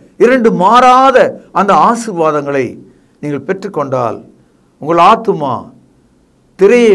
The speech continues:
விலக்கி நங்குரம் விழுவது போல நீங்கள் தேவன் அண்டை சேர்வீர்கள் என்று சொல்லி இன்றைய செய்தியை நான் இங்கே நிறைவு செய்கிறேன். பிரார்த்தனை செய்வோம். நாளை நாம் சந்திக்கலாம். ஜீவனுள்ள தகப்பனே, அந்த நம்பிக்கை திரை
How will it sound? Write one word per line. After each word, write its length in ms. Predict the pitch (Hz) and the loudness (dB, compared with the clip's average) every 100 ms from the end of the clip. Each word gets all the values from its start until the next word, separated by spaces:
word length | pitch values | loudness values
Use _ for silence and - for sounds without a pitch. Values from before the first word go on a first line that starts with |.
| 160 | 0
விலக்கி 420 | 175 202 196 160 123 - - _ _ _ _ 147 | -2 -2 -2 -6 -6 -12 -20 _ _ _ _ -6
நங்குரம் 440 | 220 240 226 190 165 | -2 0 0 0 -2
விழுவது 380 | 220 208 160 151 143 | -2 -2 -4 -6 -6
போல 160 | 135 123 - - _ _ _ | -4 -4 -6 -14 _ _ _
நீங்கள் 280 | 160 185 165 143 | -6 -4 -4 2
தேவன் 300 | 208 220 190 | 2 2 0
அண்டை 180 | 175 170 160 | -4 -6 -6
சேர்வீர்கள் 460 | 165 165 160 139 139 | -6 -4 -6 -8 -8
என்று 160 | 131 123 127 | -10 -12 -10
சொல்லி 240 | 123 127 - - _ - | -8 -10 -10 -18 _ -10
இன்றைய 240 | 196 202 185 | -2 -2 0
செய்தியை 280 | 190 180 170 147 | -4 -4 -6 -6
நான் 160 | 139 131 | -6 -6
இங்கே 180 | 123 113 139 | -8 -8 -4
நிறைவு 220 | 190 190 190 | -2 -2 -4
செய்கிறேன். 380 | 160 160 165 165 - _ _ _ - | -6 -4 -6 -8 -20 _ _ _ -6
பிரார்த்தனை 460 | 143 147 139 135 135 131 - - | -4 -4 -6 -8 -8 -12 -20 -8
செய்வோம். 380 | 147 143 147 147 - _ - | -4 -4 -4 -8 -20 _ -4
நாளை 300 | 180 226 226 220 226 165 | 0 2 0 -4 -6 -4
நாம் 160 | 156 - | -4 -8
சந்திக்கலாம். 520 | 135 123 123 110 92 _ _ _ - | -12 -10 -8 -8 -8 _ _ _ -6
ஜீவனுள்ள 520 | 151 160 156 156 151 147 | 0 0 0 0 -2 0
தகப்பனே, 480 | 147 156 156 156 160 143 - _ _ - | 0 0 -2 -4 -4 -6 -16 _ _ -6
அந்த 240 | 170 185 156 143 | -4 -2 -2 -4
நம்பிக்கை 460 | 156 165 156 135 95 - - _ _ | -6 -8 -4 -4 -6 -14 -20 _ _
திரை 240 | 190 208 | 0 2